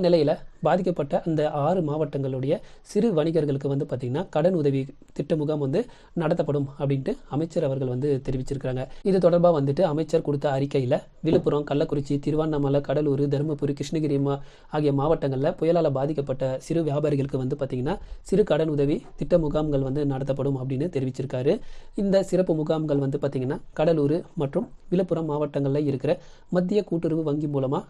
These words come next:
நடத்தப்படும் அப்படின்னும் சொல்லியிருக்காரு. இந்த சிறப்பு முகாம்கள்ல பத்தாயிரம் ரூபாய் முதல் ஒரு லட்சம் ரூபாய் வரை, வரை பாத்தீங்கன்னா சிறு வணிக கடன் வந்து கொடுக்குறாங்க. அது யார் யாருக்கு அப்படின்னு பாத்தீங்கன்னா சிறு வியாபாரிகள், தொழில் முனைவோர்களுக்கு பாத்தீங்கன்னா கொடுக்குறாங்க. இந்த முகாம்கள் மூலமா தகுதியானவர்களுக்கு வந்து பாத்தீங்கன்னா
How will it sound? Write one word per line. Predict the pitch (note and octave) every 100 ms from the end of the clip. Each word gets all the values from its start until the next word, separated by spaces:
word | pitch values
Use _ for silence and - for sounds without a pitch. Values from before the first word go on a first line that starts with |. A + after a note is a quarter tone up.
| - D3
நடத்தப்படும் | C#3 C3+ C3+ C3+ -
அப்படின்னும் | C#3 C3+ B2+ A#3 - - -
சொல்லியிருக்காரு. | C3+ C3+ E3 D3 F#3+ F#3+
இந்த | G#3 G#3+ -
சிறப்பு | E3+ F3 D3+
முகாம்கள்ல | D3 D3+ C#3+ C3 E3 - - -
பத்தாயிரம் | E3 E3+ G#3 F#3 D#3
ரூபாய் | D#3+ D#3 C#3+
முதல் | C3 E3 C#3+
ஒரு | E3+
லட்சம் | F3+ - D3+
ரூபாய் | C#3+ D#3 D3+
வரை, | C3 C3 D3 C#3+ -
வரை | C#3 F3+ E3
பாத்தீங்கன்னா | C#3 C3+ C#3+ A#3 - - -
சிறு | F#3 G#3+
வணிக | D3+ D#3+ E3+
கடன் | C#3+ D3
வந்து | C3 C#3+ C3+
கொடுக்குறாங்க. | B2+ C3+ B2+ E3+ - - - D3+
அது | D#3+ D3+
யார் | D3 D3
யாருக்கு | D3+ C#3+
அப்படின்னு | C#3+ C#3+
பாத்தீங்கன்னா | C3+ D#3 G#3
சிறு | - E3
வியாபாரிகள், | C#3+ C#3+ C#3 C#3 E3+
தொழில் | C#3+ D#3+ D3
முனைவோர்களுக்கு | C#3+ C#3 C3 C#3 C#3 C#3+
பாத்தீங்கன்னா | C#3 C3+ C#3+ A3+ - -
கொடுக்குறாங்க. | D3 C#3 C3+ C#3 G#3+ - - - G3
இந்த | G#3 E3+
முகாம்கள் | F3+ F3+ E3+ D#3
மூலமா | C#3 B2+ D3 C4+ - -
தகுதியானவர்களுக்கு | F#3+ G3 E3+ D3 C#3+ C3+
வந்து | C#3 C#3
பாத்தீங்கன்னா | C3+ B2